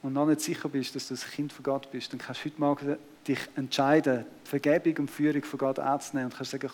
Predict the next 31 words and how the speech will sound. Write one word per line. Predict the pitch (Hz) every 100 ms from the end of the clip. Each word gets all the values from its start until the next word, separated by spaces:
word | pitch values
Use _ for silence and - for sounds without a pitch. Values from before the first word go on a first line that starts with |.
| -
komm | 147 165
du |
in | 160
mein | 143 131
Leben, | 139 139 120 113 - - - -
bist | 156 -
du |
mein | 156
Fundament. | 139 - 131 123 - - - - - - - - - _ _ - - - - - - - - - _ _ _ _ _ _ _ _ _ _ _ _ _ _ _
Viele | - 220 240
von | 190
uns | 185
haben | 170
die | 156
Entscheidung | 156 165 160 147
schon | -
gefällt, | 139 156 175 208 - -
ihr | 175 160
seid | 190 185
schon | 175
da, | 156
ihr | 156 143
habt | 151 196
ein | 160
Lebensfundament | 151 151 - 160 151 143 143
und | 143
die | 117
Frage | - 143 147
ist | -
jetzt, | 143 135
okay, | 143 - 160 156